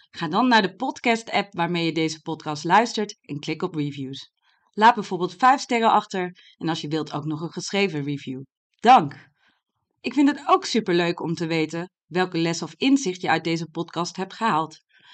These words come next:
Dus deel deze podcast en tag me op social media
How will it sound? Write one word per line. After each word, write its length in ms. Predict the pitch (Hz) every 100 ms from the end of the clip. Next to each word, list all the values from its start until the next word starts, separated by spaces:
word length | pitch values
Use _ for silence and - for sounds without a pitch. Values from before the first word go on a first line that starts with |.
| - _
Dus 240 | 190 180 180
deel 340 | 269 294 220
deze 300 | 226 233 196
podcast 540 | 202 196 - 180 185
en 220 | 147 156 151
tag 180 | 226
me 140 | 220 185
op 120 | 180
social 360 | - 160 180 208
media 420 | 247 240 214